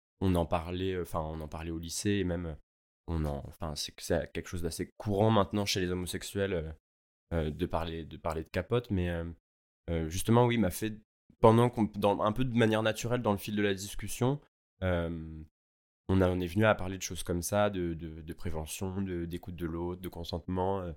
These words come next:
euh, mais très naturellement, en fait, pas, euh, il, euh, c'était pas un petit cours sur comment, euh, être un bon homosexuel, c'était plutôt, euh, euh, il me donnait son savoir, euh, euh, pour justement que je sois, que je me sente à l'aise avec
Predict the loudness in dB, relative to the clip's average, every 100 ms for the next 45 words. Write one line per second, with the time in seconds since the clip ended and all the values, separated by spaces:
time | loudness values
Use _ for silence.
0 | -14 _ _ _ -2 0 2 4 6 4
1 | 2 0 0 0 -2 -6 -6 0 2 4
2 | 0 -2 -8 _ _ _ -2 0 -2 -4
3 | -2 4 4 4 0 -4 0 2 4 2
4 | 2 4 4 4 2 0 -4 -8 _ -10
5 | -6 -2 -2 -2 -4 -4 -6 -4 -2 -4
6 | -4 -4 -4 -8 -4 0 0 -2 _ _
7 | _ _ -4 -4 -6 -12 -20 _ _ _
8 | _ 6 8 8 8 6 4 0 4 4
9 | 4 4 4 4 0 -2 -6 _ _ _
10 | _ -2 0 -2 -8 -14 -20 _ 0 2
11 | 2 0 0 2 0 -4 -4 0 0 0
12 | -4 -6 0 0 2 0 0 0 -2 -2